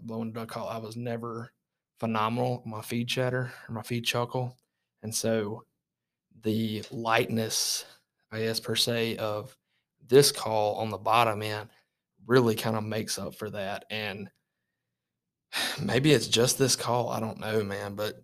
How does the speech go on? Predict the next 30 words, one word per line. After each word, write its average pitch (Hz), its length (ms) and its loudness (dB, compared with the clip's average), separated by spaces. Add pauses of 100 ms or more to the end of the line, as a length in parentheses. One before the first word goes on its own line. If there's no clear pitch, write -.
(100)
like, 104 180 -8 (760)
to - 80 -18
be 131 160 6
able 131 180 6
to 117 120 -2
add 117 300 2
the, 107 200 -6 (260)
the 110 160 -4
kind 120 240 -2
of 110 100 -6
the, 107 280 -8 (640)
the 113 80 0
whine 113 460 4
and 110 100 -2
the 110 40 -6
squeal 117 460 0
into 113 160 -2
your, 110 340 -6 (420)
to 127 120 -2
your, 113 300 0
uh, 104 260 -6 (800)
to 120 100 0
your 110 140 2
feed 120 320 -4
call 117 240 0
and 113 80 -2
your 117 80 -6
feed 120 260 -6
chuckle, 113 380 -4
it's, - 440 -4